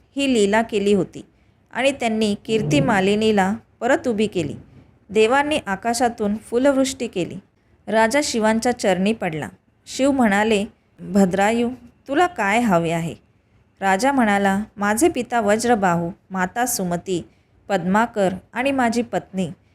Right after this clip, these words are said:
हे सर्व तुमच्याजवळ कैलासात राहोत." कीर्तिमालिनी म्हणाली, "माझे माता पिता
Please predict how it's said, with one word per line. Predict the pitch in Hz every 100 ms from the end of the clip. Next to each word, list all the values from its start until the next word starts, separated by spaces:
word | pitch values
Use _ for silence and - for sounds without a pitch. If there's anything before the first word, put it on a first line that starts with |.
| _ 262
हे | 302
सर्व | 302 294 254 233 226
तुमच्याजवळ | 202 202 262 233 214 208
कैलासात | 214 202 175 190 220 247 240
राहोत." | 175 170 - _ _
कीर्तिमालिनी | 240 233 311 311 277 262 262
म्हणाली, | 247 196 185 208 208 220 -
"माझे | 196 190 208 302
माता | 254 202 202
पिता | 190 175 185